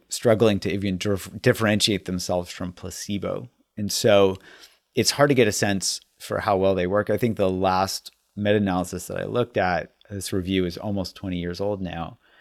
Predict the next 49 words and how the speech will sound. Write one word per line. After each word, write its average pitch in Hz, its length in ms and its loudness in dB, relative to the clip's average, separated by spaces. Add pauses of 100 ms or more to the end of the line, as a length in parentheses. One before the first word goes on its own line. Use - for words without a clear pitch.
(440)
was 98 320 2
that, 90 460 0
um, 90 340 -6
there's 95 240 -2
this 92 300 -2
term 104 420 -2
in 90 100 0
medicine 90 300 -2
called 95 220 -4
number 95 240 2
needed 87 300 0
to 87 60 -8
treat. - 380 -8
So - 100 -12
it 98 40 -12
gives 101 180 -2
you 104 60 4
a 95 40 4
rough 95 200 2
and 98 100 -2
dirty 90 240 -2
of 87 80 -8
how 95 160 -6
well 90 260 -4
a 95 40 -10
medication 98 600 -10
works. - 360 -8 (100)
And 92 320 -6 (440)
that 110 140 2
number 113 220 6
needed 98 300 2
to 90 80 -4
treat - 320 -4
was 87 160 -4
five 92 360 0
point - 280 -8
two. - 240 -8
So - 180 -6
basically 98 540 0
one 98 540 -2
in 90 280 -4
five 95 580 -4
patients 143 600 -4 (200)
showed 113 360 0
a 113 100 4
significant 113 480 -2
reduction 110 720 0
in 107 220 -4
symptoms 120 640 -4